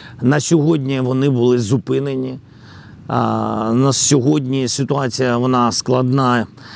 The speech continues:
але, тим не менш, вона стабілізована. А, ворог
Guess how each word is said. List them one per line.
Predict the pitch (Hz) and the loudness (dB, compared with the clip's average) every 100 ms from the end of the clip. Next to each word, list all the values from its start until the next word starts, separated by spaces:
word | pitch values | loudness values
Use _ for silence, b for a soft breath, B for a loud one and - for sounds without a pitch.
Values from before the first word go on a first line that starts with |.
| B | B
але, | - 127 127 | 0 2 2
тим | 123 127 | 2 2
не | 127 | 2
менш, | 120 120 113 - | 2 2 0 -2
вона | 113 113 113 107 95 B B | 0 2 2 0 -4 B B
стабілізована. | - 156 123 127 123 117 120 131 135 139 - - B B B B - | -2 0 2 2 2 0 -2 -2 -4 -8 -14 -20 B B B B -12
А, | 123 120 | -4 2
ворог | 120 139 131 117 - - | 4 4 2 -2 -6 -12